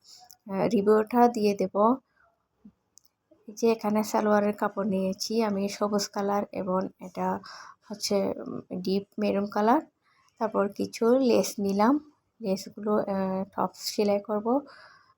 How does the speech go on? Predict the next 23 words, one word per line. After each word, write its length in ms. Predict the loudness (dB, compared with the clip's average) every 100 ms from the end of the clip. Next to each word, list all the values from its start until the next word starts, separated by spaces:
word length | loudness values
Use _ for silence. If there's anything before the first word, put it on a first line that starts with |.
| -8
তো 340 | -4 -4 -4 -10 _ _ _ _ _ _ -20 _ _ _ _ _ _ _ _ _ _ _ _ _ _ _ _ _ _ _ _ _ _ _ _ _ _ _ -18
একটা 200 | -8 0
কালো 360 | 4 4 4
লেস 320 | 2 2 0 -4
নিলাম, 340 | -2 0 2
এটা 200 | 0 0
আমার 200 | 0 -2
জন্য, 400 | -4 -4 0 0 -2
আর 260 | -6 -4 -4
ওগুলা 440 | -4 -2 0 0
অফ 200 | 0 -2
হোয়াইট 260 | -2 -4 -4
কালার 280 | -2 2 2
এবং 200 | 0 0
হোয়াইট 280 | 0 -2 -4
কালারের, 460 | -4 -2 2 0
এগুলো 260 | 0 -2 -4
হচ্ছে 640 | -4 -6 0 2 2 0
টপসের 460 | 2 0 0 -2 -2
সাথে, 440 | -2 -6 -2 -2 -2 -8 -20 -16 -4
এ, 140 | -2
সেলাই 340 | 0 2 4 4
করব। 380 | 4 4 4